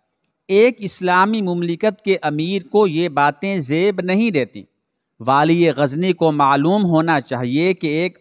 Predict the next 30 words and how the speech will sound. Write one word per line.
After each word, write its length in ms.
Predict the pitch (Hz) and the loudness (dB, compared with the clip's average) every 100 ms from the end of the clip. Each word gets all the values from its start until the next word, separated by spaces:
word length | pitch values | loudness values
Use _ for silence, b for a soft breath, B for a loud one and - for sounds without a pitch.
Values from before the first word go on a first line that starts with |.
| 147 | 0
आदिल 340 | 160 190 214 | 2 0 -2
व 80 | 185 | -2
मुनसिफ 500 | 151 185 - 233 202 | -2 -6 -4 -6 -4
हुक्मरां 500 | 160 156 143 147 180 | -8 -4 0 2 2
की 160 | 185 190 | 0 -4
दुआएं 440 | 127 123 123 143 139 _ _ _ - | -2 -2 -2 -2 -8 _ _ _ -6
किसी 260 | 240 277 262 | -4 -2 -2
दरवेश 500 | 208 196 185 220 220 | 0 0 2 0 0
की 160 | - 226 | -4 -4
दुआओं 420 | 160 160 180 226 | 0 2 4 2
से 180 | 214 240 175 | -2 -6 -6
ज़्यादा 460 | 131 170 190 214 202 | -2 0 2 2 0
असर 300 | 180 - 202 143 | -2 0 0 0
रखती 380 | 131 - 175 | -2 -2 -2
हैं। 120 | 120 - _ _ _ _ _ _ - | -2 -6 _ _ _ _ _ _ -2
हो 140 | 170 226 | 0 2
सकता 360 | 254 226 156 | 0 0 -2
है 160 | 120 104 _ _ _ | -2 -6 _ _ _
मैं 180 | 156 202 | -4 -2
शेख 380 | - 190 214 - | -2 -2 -4 -6
की 100 | 214 156 | -4 0
बातों 400 | 160 170 208 202 | 2 2 0 -6
से 240 | - 202 | -4 -4
इनहिराफ 600 | 180 151 139 143 165 185 - | -2 -2 0 2 2 0 -2
का 100 | 180 156 | -4 -2
तसव्वुर 540 | 143 185 190 220 240 | -6 -4 -4 0 0
भी 120 | 202 160 | -2 -2
नहीं 340 | 147 151 220 220 | -2 0 0 2
कर 120 | 190 | 0
सकता। 400 | - 127 - 98 | 0 -8 -10 -18